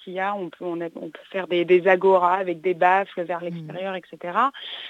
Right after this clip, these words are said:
Speaker 1: Euh, c'est assez, euh, après, c'est pas représentatif de tout le milieu de la culture. Ça, ça, c'est pas représentatif, par exemple, pour les, pour les artistes auteurs, pour les, hum, artistes pla-,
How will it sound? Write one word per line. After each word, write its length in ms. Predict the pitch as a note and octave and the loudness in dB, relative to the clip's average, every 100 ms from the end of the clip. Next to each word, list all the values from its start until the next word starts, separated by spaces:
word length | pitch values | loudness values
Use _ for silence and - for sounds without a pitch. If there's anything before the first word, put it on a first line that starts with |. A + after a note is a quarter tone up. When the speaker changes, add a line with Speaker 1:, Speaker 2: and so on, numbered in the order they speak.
| - - | -14 -4
Speaker 1:
Euh, 580 | G3 F#3+ G3 F#3+ F#3+ F#3+ F#3+ F#3+ _ | 0 0 0 -4 -6 -8 -10 -14 _
c'est 120 | G#3+ | 0
assez, 380 | G3 F#3+ - A#3+ | 0 -2 -6 -2
euh, 120 | A3 | 2
après, 240 | - - D4 | 0 0 -2
c'est 60 | C4 | 0
pas 140 | A3 | 2
représentatif 760 | G#3+ - G#3+ G#3 G3+ G3+ A#3+ G#3 | 0 -2 -4 -4 -6 -6 -8 -6
de 100 | F#3+ | -6
tout 160 | - | -6
le 80 | A#3 | -4
milieu 240 | A3 G3+ F#3+ | -4 -4 -2
de 60 | |
la 100 | F#3 | -4
culture. 560 | - F#3+ - C4 D4 - | -6 -10 -6 -2 -2 -2
Ça, 280 | - F3 F3 - - - - _ | -2 0 0 -2 -16 -18 -20 _
ça, 400 | F3+ E3+ E3+ E3+ F#3 | -2 2 2 0 -4
c'est 80 | F#3+ | -6
pas 100 | F3+ | -6
représentatif, 680 | F3+ - E3+ F3 F3 - | -6 -8 -8 -4 -4 -6
par 120 | - F3 | -8 -6
exemple, 240 | F3+ G3 | -6 -6
pour 160 | F3+ F3+ | -2 2
les, 320 | E3+ E3+ E3+ | 4 4 0
pour 180 | - E3+ | -4 -4
les 220 | E3+ E3+ | -4 -2
artistes 440 | F3 - G3 - | -2 -4 -12 -4
auteurs, 460 | F3+ F3 G#3 G#3 G3+ - | -2 0 2 2 0 -6
pour 140 | F3+ | -4
les, 180 | E3+ E3 | -2 -4
hum, 400 | E3 E3 D#3+ F#3 - G3+ | -4 -8 -10 -12 -8 0
artistes 440 | F#3+ - G#3 - | 0 0 -8 -6
pla-, 200 | G3 F#3+ | 0 0